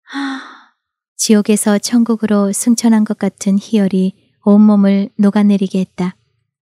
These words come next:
Speaker 2: 짱구는 이 순간이 영원히 이어지면서 날이 아주 밝지 않았으면 좋겠다는 생각을 했다. 그러면 이제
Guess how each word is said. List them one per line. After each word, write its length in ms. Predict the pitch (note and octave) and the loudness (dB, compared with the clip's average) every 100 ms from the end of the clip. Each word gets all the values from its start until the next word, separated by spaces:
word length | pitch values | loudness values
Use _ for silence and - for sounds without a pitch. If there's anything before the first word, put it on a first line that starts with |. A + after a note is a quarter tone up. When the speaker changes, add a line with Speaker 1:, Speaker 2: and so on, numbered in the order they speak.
| _ _ _ | _ _ _
Speaker 2:
짱구는 640 | A3 G#3+ A3 G3+ G3 F#3+ - | 0 0 2 0 0 -2 -2
이 180 | G#3 G#3 | 0 0
순간이 800 | - A#3 A3 G#3 G#3 G3+ G3+ - | 0 -2 0 0 2 0 -4 -2
영원히 460 | G3+ G#3 G#3+ G#3 G#3 | 0 2 2 2 0
이어지면서 840 | G#3+ G#3+ G#3+ G#3+ G3 G3 G3 F#3 - _ _ - | 0 2 2 0 0 -2 -2 -4 -6 _ _ -2
날이 280 | G3+ G3+ | 0 2
아주 360 | G#3+ G3 G#3+ G3 - | 0 -2 -2 -4 -4
밝지 360 | G3+ G3+ - | -6 -4 -2
않았으면 560 | G3+ G3 G#3+ - G3+ G3 | -2 -2 -2 -2 -2 -2
좋겠다는 580 | - A3 G#3+ - F#3+ F#3 | -4 -6 -6 -2 -2 -2
생각을 400 | - G3+ F#3+ F#3 | -2 -4 -4 -4
했다. 340 | F3+ - F3+ - _ _ _ _ _ _ _ _ _ _ | -8 -8 -10 -12 _ _ _ _ _ _ _ _ _ _
그러면 400 | - G#3+ G#3 G3+ | -2 0 2 2
이제 480 | G3+ - G3 F#3+ | 0 -2 -4 -4